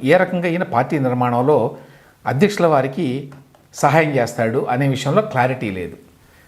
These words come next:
In fact, వైసీపీ వారికి కూడా ఈ క్లారిటీ లేదు. ఏం చేస్తాడు ఈయన exactly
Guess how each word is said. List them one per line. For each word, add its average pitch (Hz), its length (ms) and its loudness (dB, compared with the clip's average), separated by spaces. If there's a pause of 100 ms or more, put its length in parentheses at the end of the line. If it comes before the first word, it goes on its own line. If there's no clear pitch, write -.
(480)
In 160 80 0
fact, 190 320 4
వైసీపీ 196 460 2
వారికి 180 240 2
కూడా 190 120 -4
ఈ 170 40 -4
క్లారిటీ 127 380 -6
లేదు. 90 280 -10 (140)
ఏం 165 200 2
చేస్తాడు 151 340 0
ఈయన 117 240 -2 (280)
exactly 113 480 -2